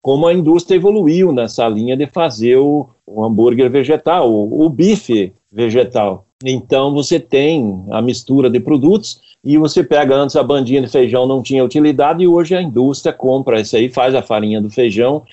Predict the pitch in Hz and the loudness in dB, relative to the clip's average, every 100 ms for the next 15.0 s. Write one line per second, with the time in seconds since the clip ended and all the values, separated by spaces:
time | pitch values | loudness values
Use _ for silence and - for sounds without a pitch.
0 | - - 127 139 131 151 160 160 - 131 | -20 -8 -4 -2 0 0 -2 -4 -2 2
1 | 117 104 101 127 127 131 98 127 123 117 | 2 0 0 0 0 -2 0 2 2 2
2 | 113 - 120 107 95 _ _ - 127 135 | -2 -2 -2 -2 -4 _ _ -4 0 0
3 | 135 147 139 135 131 - 131 127 - 127 | -2 0 2 2 0 -4 -2 -2 0 0
4 | 120 120 123 127 139 135 151 147 170 175 | -2 -2 -2 0 0 0 -2 -4 -4 -2
5 | 175 196 185 147 139 117 92 104 98 123 | -2 -2 0 -2 -2 -4 -4 -8 -4 0
6 | 135 151 - _ - 110 131 143 151 160 | 0 -2 -6 _ -14 -4 0 0 0 0
7 | 170 - 160 156 - 165 160 123 143 139 | 0 0 2 2 0 0 0 0 0 0
8 | 113 110 101 131 131 143 131 139 151 147 | 0 -4 0 0 2 2 2 2 0 0
9 | 127 117 123 147 214 180 104 - 101 104 | -4 -4 -2 0 2 0 -4 -8 -10 -4
10 | 110 113 139 117 131 127 120 120 117 123 | -2 0 -2 0 0 0 0 -2 -2 0
11 | 135 156 202 214 220 233 220 240 196 151 | 0 2 2 2 2 0 2 2 4 4
12 | 196 - - 120 135 117 135 143 123 113 | 2 -2 -8 -4 0 2 2 0 -2 -2
13 | 107 120 131 123 107 101 98 107 101 - | -2 -2 -2 -4 -2 -2 -2 -2 -2 0
14 | 139 117 110 104 104 110 156 214 - 95 | -2 0 0 2 2 2 2 0 -4 -10